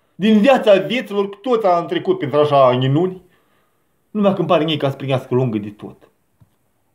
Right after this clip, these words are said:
Așa că răbdare, răbdăric până la sfârșit. Într-o toamnă minunată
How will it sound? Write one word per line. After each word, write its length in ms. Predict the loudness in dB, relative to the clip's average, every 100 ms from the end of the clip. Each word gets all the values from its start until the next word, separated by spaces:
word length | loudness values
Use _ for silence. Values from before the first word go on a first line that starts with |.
| _ _ -16
Așa 160 | -8 -6
că 120 | -2
răbdare, 500 | -2 2 0 0 -4
răbdăric 560 | 0 2 4 2 2 -2
până 180 | -2 0
la 100 | -2
sfârșit. 380 | -4 -14 -18 _ _ _ _ _ _ _ -20 _ -20 -20 -20 -20 _ -8
Într-o 260 | -2 0
toamnă 480 | 0 2 2 2 -2
minunată 680 | -2 -2 0 0 -2 -6 -14